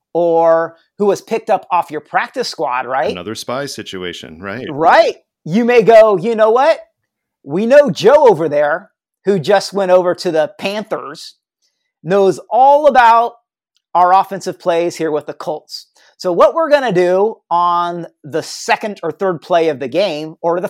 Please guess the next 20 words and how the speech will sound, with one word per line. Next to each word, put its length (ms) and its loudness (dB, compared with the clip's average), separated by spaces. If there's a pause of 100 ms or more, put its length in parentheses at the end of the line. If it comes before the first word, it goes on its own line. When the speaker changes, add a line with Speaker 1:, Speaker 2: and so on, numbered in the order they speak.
Speaker 1:
fir-, 180 -8
maybe 180 -6
the 80 -8
first 300 -6
time 180 -8
we 100 -8
get 180 -2
in 100 -6
a 160 -4 (320)
third 220 2
and 120 -4
short 340 -6
Speaker 2:
Mm-hmm. 80 -16
Speaker 1:
situation, 640 -8
okay, 460 -4 (580)
is 200 -6
we're 240 -2
going 240 -2
to 60 0
call 560 0